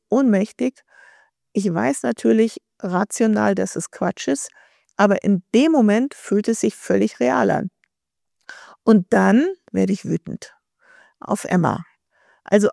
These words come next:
eigentlich werde ich wütend auf mich, dass ich vermeintlich so doof bin, aber Emma bekommt es ab, auch weil ich Angst hab, dass sie genauso doof ist wie ich.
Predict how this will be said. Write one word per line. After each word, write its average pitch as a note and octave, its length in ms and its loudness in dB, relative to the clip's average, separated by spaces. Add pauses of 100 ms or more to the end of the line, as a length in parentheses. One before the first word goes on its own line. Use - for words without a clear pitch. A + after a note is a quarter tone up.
eigentlich B3 580 -2
werde G3 220 0
ich - 180 -8
wütend G#3 300 0
auf - 200 -4
mich, B3 400 0 (920)
dass G#3 200 2
ich A#3+ 160 -2 (260)
vermeintlich G#3 880 -2
so G3+ 240 2 (140)
doof C#4 320 2
bin, G#3 240 0 (560)
aber G3+ 280 2
Emma G3+ 220 2
bekommt G#3 420 -2
es A#3 140 -2
ab, - 320 -6 (400)
auch G#3 200 -2
weil G#3 140 4
ich - 200 -2
Angst A3+ 200 -2
hab, B3+ 180 -2
dass G#3 180 0
sie A#3+ 280 2
genauso G3+ 420 4 (100)
doof F#3 240 4
ist G#3 180 -4
wie - 80 0
ich. - 260 -6